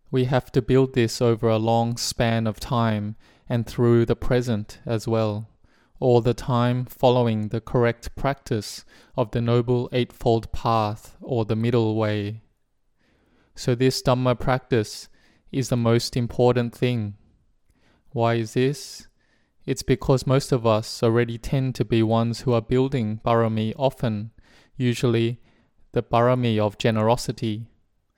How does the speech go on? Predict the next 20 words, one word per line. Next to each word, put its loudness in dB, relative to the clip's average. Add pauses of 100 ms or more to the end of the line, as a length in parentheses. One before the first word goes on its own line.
(460)
It -2
is 0
in 2
our 2
character 0 (100)
and -2
spiritual 0
development -2
as -4
Buddhists. -2 (1200)
But -4
we 2
have 0
to 2
practice 0
to 2
have -2
mindfulness 0
and -2
wisdom -2